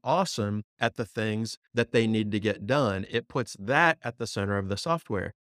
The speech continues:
And if you think about applications or software that you've recommended to your friends, you probably didn't recommend it because it had tons and tons of features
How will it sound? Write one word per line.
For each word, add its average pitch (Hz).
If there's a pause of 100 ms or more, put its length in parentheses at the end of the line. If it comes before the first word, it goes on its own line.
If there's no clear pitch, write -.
And 131
if 143
you 180
think 285
about 165 (300)
applications 143
or 107
software 139
that 113
you've 110
recommended 120
to -
your 101
friends, 135 (220)
you 175
probably 240
didn't 170
recommend 143
it 107
because 110
it 104
had 104 (140)
tons 123
and 110
tons 117
of 98
features 175